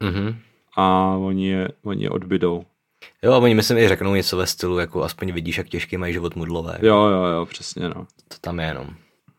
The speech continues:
Speaker 1: No dobře, ale
Speaker 2: No.
Speaker 1: evidentně s těma, s těma trpaslíkama to není tak jednoduchý, protože jinak by o nich nemusel psát Lockhart kapitolu, že jo?
Speaker 2: No
Speaker 1: V,
Speaker 2: jasně, a
Speaker 1: v knize o
Speaker 2: předpokládám,
Speaker 1: domácích škůdcích.
Speaker 2: jo, předpokládám, že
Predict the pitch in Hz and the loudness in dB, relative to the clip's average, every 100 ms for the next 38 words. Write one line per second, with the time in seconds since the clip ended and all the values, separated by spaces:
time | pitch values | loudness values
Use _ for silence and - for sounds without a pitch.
0 | _ _ _ _ _ _ - 101 92 95 | _ _ _ _ _ _ 0 2 6 6
1 | 98 101 104 107 98 - 101 101 76 - | 6 4 4 2 2 2 2 4 2 0
2 | 104 104 85 98 98 90 95 95 98 92 | 2 2 2 0 2 0 2 2 2 0
3 | 90 85 92 - - - 87 85 90 90 | 0 0 -2 -2 -8 -4 -4 -2 -2 -4
4 | - 90 85 87 82 82 85 87 87 87 | -6 -8 -6 -8 -6 -4 -2 -2 -2 -2
5 | 87 90 87 85 80 87 82 90 85 82 | -2 -2 -2 -4 -4 -4 -4 -4 -2 0
6 | 87 - 80 73 76 73 82 76 69 85 | -2 -2 -10 -8 -4 -4 -4 -6 -8 -12
7 | _ _ _ _ _ _ _ _ _ _ | _ _ _ _ _ _ _ _ _ _
8 | _ - - - 139 - 143 170 - 87 | _ -18 -14 -6 -2 4 8 8 6 4
9 | 82 98 - _ _ _ - 120 - - | 2 0 -2 _ _ _ -6 -6 -8 -12
10 | - 90 82 90 87 87 110 110 110 117 | -6 -2 0 0 2 2 4 6 6 4
11 | 95 82 - - - - - _ _ _ | 0 -8 -12 -12 -14 -18 -20 _ _ _
12 | _ _ _ _ 107 98 - 101 104 - | _ _ _ _ 0 0 0 -8 -4 2
13 | 104 107 107 104 107 104 104 | 4 4 2 4 4 6 4